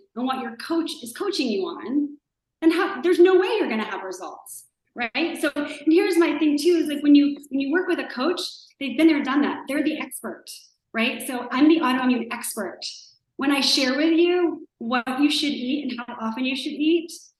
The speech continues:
and being disciplined with it will get you results, I know it works because I've done it, I've lived it, and I continue to live it. So when you come back to me, and, for example, and tell me that it's not working, well, it's not,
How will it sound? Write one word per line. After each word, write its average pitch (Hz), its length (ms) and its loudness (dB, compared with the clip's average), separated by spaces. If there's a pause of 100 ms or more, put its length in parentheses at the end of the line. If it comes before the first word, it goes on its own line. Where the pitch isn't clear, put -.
(180)
and 240 840 -4
being 254 280 0
disciplined 302 560 4
with 339 160 2
it 349 260 0
will 247 160 2
get 262 160 -4
you 262 120 -8
results, 240 680 -6 (560)
I 269 300 0
know 277 360 4
it 240 200 -2
works 302 360 -2
because 254 320 -8
I've 214 300 -6
done 262 180 2
it, - 240 0
I've 208 200 -8
lived - 260 -2
it, 226 120 -6
and 226 80 -4
I 220 60 -4
continue 311 680 4
to 247 80 0
live 190 260 -6
it. 180 120 -20 (580)
So 294 220 2
when 285 100 10
you 285 160 8
come 294 160 6
back 311 320 2
to 330 80 4
me, 277 400 4
and, 240 100 -8
for 262 100 -6
example, 254 420 -4
and 240 140 -4
tell 262 200 -6
me 269 120 -2
that 247 140 -4 (640)
it's 226 160 -8
not 226 240 -4
working, 247 640 -4 (240)
well, 262 120 -6
it's 254 140 -6
not, - 300 -2